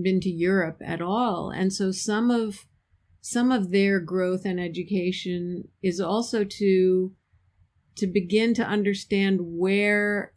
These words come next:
their grandparents came from, like the cultures that they left behind or the, the language and the landscape that they left behind. And I know for me, going to Europe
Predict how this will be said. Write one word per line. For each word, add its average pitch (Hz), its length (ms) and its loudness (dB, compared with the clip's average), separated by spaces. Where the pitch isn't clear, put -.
their 185 260 0
grandparents 185 1200 -4
came 240 380 0
from, - 560 -12
like 190 280 -4
the 190 80 -6
cultures 196 580 -4
that 185 180 -8
they 175 120 -4
left 175 340 -6
behind 175 720 -2
or 160 140 -8
the, 160 360 -12
the 170 100 -6
language 180 560 0
and 165 160 -4
the 165 80 -8
landscape 175 880 -2
that 165 200 -8
they 160 380 -4
left 170 460 -6
behind. 165 680 -4
And 160 340 -10
I 190 80 0
know 208 180 2
for 214 240 -4
me, 226 300 2
going 196 300 2
to 196 80 -2
Europe 190 460 0